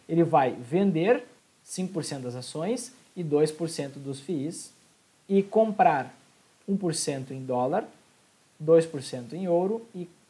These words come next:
quatro por cento em títulos públicos. Quando ele faz isso, automaticamente, pelo uso do método, eu vou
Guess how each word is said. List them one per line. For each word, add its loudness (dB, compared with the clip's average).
quatro -2
por -6
cento -8
em 0
títulos -6
públicos. -4
Quando 4
ele 6
faz 0
isso, 0
automaticamente, -2
pelo -4
uso -6
do -8
método, -2
eu 0
vou 4